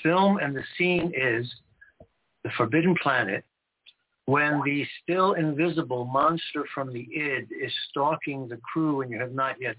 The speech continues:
seen him. When you, what you first see of him are footprints being embedded in the soil as he's moving along invisibly. They used a very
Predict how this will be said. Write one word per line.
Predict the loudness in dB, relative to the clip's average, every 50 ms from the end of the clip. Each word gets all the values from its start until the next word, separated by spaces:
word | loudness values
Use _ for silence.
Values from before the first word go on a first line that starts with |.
| -10 -8 -4
seen | -2 -2 -2 -2
him. | -2 -4 -4 -4 -6 -10 -12 -20 -20 -20 -20 -20 -20 -10 -4
When | -2 0 2
you, | 2 2
what | 2 2 2 2
you | 0 -2 0 2
first | 4 4 4 4 2 0
see | 0 2 2 4
of | 2 2 0
him | 0 -2 0 2
are | 2 2 2 2 0 -2
footprints | -2 -2 -2 -2 -2 -2 0 0 0 -2 -6 -14 -14 -16 -16 -18 _ _ _ _ _ _ _ _ _ _ _
being | 0 0 2 2 2 0 0 0 -2 -2 -2 -4 -4 -6 -14 _ _ _ -6
embedded | -4 -4 -2 0 0 2 2 4 4 4 2 2 0 -2
in | -2 0 0 0 0
the | -2 -2 -2 0
soil | 2 4 4 4 4 4 2 2 2
as | 0 -2 -4
he's | -6 -8 -8 -4 0
moving | 2 2 2 2 2 2
along | 2 2 2 4 4 4 4 2 2 0
invisibly. | -4 -6 -4 -4 -4 -4 -4 -6 -6 -6 -6 -6 -8 _ _ -14 -12 -12 -12 -12 -8 _
They | 0 2
used | 4 4 6 4 4 2 0 0
a | 0 0
very | 0 0 2 2 4 2 2 0